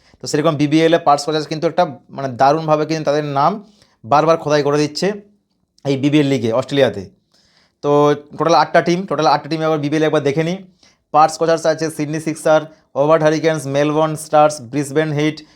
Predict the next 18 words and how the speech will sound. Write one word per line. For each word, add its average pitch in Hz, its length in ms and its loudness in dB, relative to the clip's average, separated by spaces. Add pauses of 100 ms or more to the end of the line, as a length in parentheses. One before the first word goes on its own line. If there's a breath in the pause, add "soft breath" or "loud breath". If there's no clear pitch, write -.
(120 soft breath)
অ্যাডিলেড 156 480 2
স্ট্রাইকার্স, 156 600 0
মেলবোর্ন 147 520 0 (440 soft breath)
রেনেগেডস 156 460 2 (180)
এবং 143 140 -2
সিডনি 156 280 -4
সিক্স 147 220 -6
থান্ডার। 135 300 2 (1600)
কালকে 151 340 2 (1120)
টসে 143 300 2
জিতে 160 280 0 (600 loud breath)
পার্থ 151 200 4
কোচার 165 180 0
কিন্তু 165 220 -6
বোলিং 147 280 0
করার 160 160 -2
সিদ্ধান্ত 147 360 -2
নেয় 117 260 -2